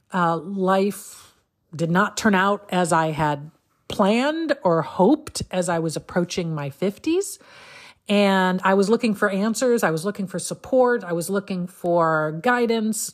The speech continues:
Um, I was just looking. <laughs> And there were a lot of conversations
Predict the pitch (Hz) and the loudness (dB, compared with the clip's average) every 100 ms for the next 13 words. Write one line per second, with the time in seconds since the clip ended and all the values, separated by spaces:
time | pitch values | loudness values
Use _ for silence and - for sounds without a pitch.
0 | _ - 170 160 156 156 151 - 170 165 | _ -2 0 2 0 -4 -10 -4 -2 -2
1 | 147 175 - - _ _ _ _ _ _ | 0 -2 -2 -8 _ _ _ _ _ _
2 | _ _ 180 185 170 160 135 123 - - | _ _ 0 2 2 -2 -6 -10 -14 -18
3 | - - 359 - - - 285 233 - 214 | -14 -2 -2 -2 -10 -8 -6 -6 0 2
4 | 208 196 190 202 254 311 294 285 294 302 | 2 2 0 2 2 2 0 0 -4 -2
5 | 294 285 277 - 240 240 254 247 247 | -2 -2 -4 -2 -2 -2 -4 -4 -4